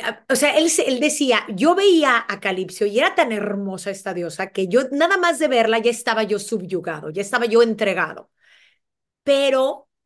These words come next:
le conseguí hacerle comprender que había una parte en mi corazón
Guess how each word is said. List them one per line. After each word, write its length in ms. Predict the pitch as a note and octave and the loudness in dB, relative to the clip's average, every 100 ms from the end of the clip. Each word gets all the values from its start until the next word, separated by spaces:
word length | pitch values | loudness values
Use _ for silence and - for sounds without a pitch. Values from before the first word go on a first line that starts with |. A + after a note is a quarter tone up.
| _ _ | _ _
le 260 | A3+ A#3+ B3 - _ _ _ _ _ _ _ _ - A#3+ - - _ - | -2 -2 -2 -12 _ _ _ _ _ _ _ _ -20 -20 -20 -20 _ -6
conseguí 640 | C#4 C4 A3+ - A3 C#4 | -2 -2 0 0 0 2
hacerle 580 | F#4 F#4+ - C#4 C4+ C4 | -2 -2 -4 -4 -4 -6
comprender 680 | C4 G#3 F#3+ G3 F#3+ F3+ G3 | -6 -6 -6 -6 -6 -6 -8
que 100 | A#3 | -10
había 180 | A3+ D4 | -8 -4
una 280 | F4 D#4+ D#4+ | -2 -2 0
parte 480 | B3 A3 G#3+ - A3+ | -2 0 -4 -4 -4
en 140 | G#3+ | -4
mi 160 | G3 F#3 | -8 -6
corazón 800 | F3 E3 D#3+ - E3+ D#3+ G#3 | -6 -4 -8 -8 -6 -6 -10